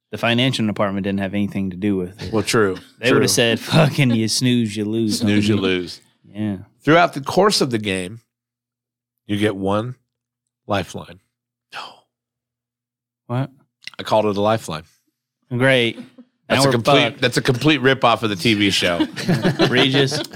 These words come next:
Speaker 2: You have the
Speaker 1: We're
Speaker 2: opportunity to ask
Speaker 1: He's
Speaker 2: Tyler.
Speaker 1: in, they're gonna have to do a seance to sue us.
Speaker 2: I know. I know. It's gonna be weird.
Speaker 1: <laughs> It's gonna be
Speaker 2: It's gonna be
Speaker 1: funny.
Speaker 2: weird. You, we have the opportunity to ask Tyler. Now, on one episode of this,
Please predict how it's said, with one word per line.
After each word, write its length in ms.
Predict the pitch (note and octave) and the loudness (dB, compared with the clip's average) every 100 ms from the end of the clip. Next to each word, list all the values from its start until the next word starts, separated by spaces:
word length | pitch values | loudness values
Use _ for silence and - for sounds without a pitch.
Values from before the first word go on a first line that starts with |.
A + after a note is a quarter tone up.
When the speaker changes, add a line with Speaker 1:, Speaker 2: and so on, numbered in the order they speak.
| B3+ - A3+ _ | -16 -18 -20 _
Speaker 2:
You 80 | - | 2
have 80 | G3 | 4
the 80 | C#3+ | 6
Speaker 1:
We're 60 | |
Speaker 2:
opportunity 560 | G3+ G3 C#3 F#3+ F#3 D#3+ | 4 2 0 2 4 4
to 100 | D3+ | 2
ask 360 | D3 D3 C#3 - | 2 -2 -4 -10
Speaker 1:
He's 120 | - | -8
Speaker 2:
Tyler. 340 | - C#3 C3 | 0 2 2
Speaker 1:
in, 60 | E3+ | 2
they're 100 | D#3 | 2
gonna 60 | F3+ | 2
have 60 | E3+ | 2
to 40 | |
do 80 | D#3+ | 2
a 40 | |
seance 540 | C3 - C#3 B2 A2 - | 2 2 2 0 -4 -6
to 100 | G#2+ | -4
sue 300 | - B2 G#2+ | 0 2 2
us. 220 | F#2+ - | -2 -2
Speaker 2:
I 120 | A#2+ | 0
know. 200 | B2+ A#2+ F2+ - B2+ | 2 0 -4 -6 -2
I 120 | C3 | 2
know. 100 | C3+ C#3+ | 4 4
It's 160 | F#3 | 2
gonna 160 | G3 E3+ | 2 4
be 80 | F3+ | 4
weird. 360 | E3 E3+ B2 | 4 2 2
Speaker 1:
<laughs> 140 | - - | -4 -14
It's 280 | - C#3 - | -8 -6 0
gonna 120 | C3 | 2
be 60 | C3 | 2
Speaker 2:
It's 100 | C3 | 2
gonna 140 | E3+ | 4
be 60 | D#3+ | 4
Speaker 1:
funny. 100 | D3 | 4
Speaker 2:
weird. 220 | D3+ B2 | 2 2
You, 80 | C#3+ - | -4 0
we 140 | E3+ | 4
have 100 | G3 | 4
the 80 | F#3 | 2
opportunity 440 | G3 G#3 - F#3 D3+ | 0 0 -2 -4 0
to 80 | D3 | 0
ask 280 | C#3+ C#3 | 0 -2
Tyler. 280 | - C3 A2+ | -2 0 0
Now, 380 | A#2 C3+ B2+ - _ _ | 2 2 0 -4 _ _
on 260 | B2+ B2+ A#2+ | 0 2 2
one 220 | D#3 G#3+ | 2 2
episode 520 | G3+ D#3+ C#3 C#3 B2+ | 0 0 0 4 4
of 160 | A2+ G#2+ | 2 0
this, 360 | B2 B2+ - | 0 0 -2